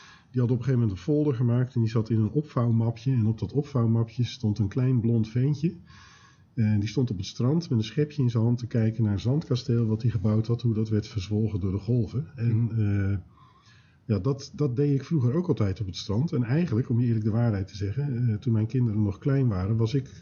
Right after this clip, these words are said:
Speaker 1: ook zandkastelen aan het bouwen. En dan
Speaker 2: <laughs>
Speaker 1: hoopte ik dat ze mee zouden doen. <laughs>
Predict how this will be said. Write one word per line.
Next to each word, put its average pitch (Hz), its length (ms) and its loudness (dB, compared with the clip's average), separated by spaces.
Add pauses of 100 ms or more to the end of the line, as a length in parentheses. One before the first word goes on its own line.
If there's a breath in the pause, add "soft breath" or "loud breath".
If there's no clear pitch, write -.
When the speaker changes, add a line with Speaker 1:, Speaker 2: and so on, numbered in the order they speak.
(140)
Speaker 1:
ook 151 300 -2
zandkastelen 104 760 0
aan 95 120 0
het 98 100 0
bouwen. 90 320 2
En 120 80 2
dan 120 120 2 (100)
Speaker 2:
<laughs> 131 40 2
Speaker 1:
hoopte 147 240 0
ik 120 140 -2
dat 107 120 0
ze - 120 -2
mee 135 220 2
zouden 101 340 0
doen. 98 240 0
<laughs> - 480 -2